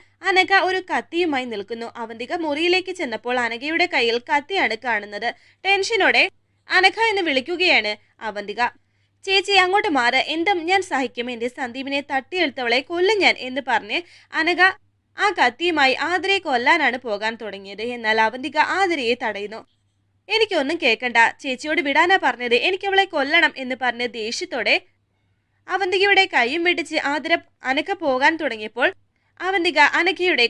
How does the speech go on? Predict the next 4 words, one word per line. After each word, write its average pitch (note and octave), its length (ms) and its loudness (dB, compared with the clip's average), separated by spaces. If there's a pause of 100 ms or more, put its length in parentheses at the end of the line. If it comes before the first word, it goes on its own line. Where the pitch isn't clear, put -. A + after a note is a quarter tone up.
കരണത്തടിക്കുന്നു. C4+ 800 -2 (520)
"നിനക്ക് A4 320 2
പറഞ്ഞാ F#4+ 300 4
മനസ്സിലാവില്ലേ? D4 640 2